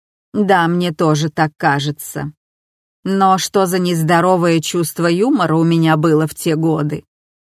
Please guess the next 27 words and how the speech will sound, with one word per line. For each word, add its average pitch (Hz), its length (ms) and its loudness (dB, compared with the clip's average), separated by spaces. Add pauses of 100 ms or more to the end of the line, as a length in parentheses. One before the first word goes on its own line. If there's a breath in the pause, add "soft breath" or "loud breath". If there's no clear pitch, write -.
(440)
Джулия 233 520 0
внезапно 208 600 -2
почувствовала 185 840 -4
усталость 214 800 -4 (520)
и 262 60 2
вздохнула. 165 760 -2 (520)
«Давайте 233 440 0
сегодня 190 440 -2
закончим 202 560 -2
на 151 200 2
этом, 147 220 -6
хорошо? 202 540 -6 (760)
Мне 240 280 2
хотелось 208 420 -2
бы 196 140 0
убрать 208 440 -2
подальше 208 560 -4
ручку 240 440 -4
и 226 60 0
налить 208 360 -2
себе 180 260 -4
ещё 175 300 -4
бокал, 151 460 -6 (340)
если 233 300 2
вы 170 140 -2
не 175 120 -4
возражаете». 156 840 -4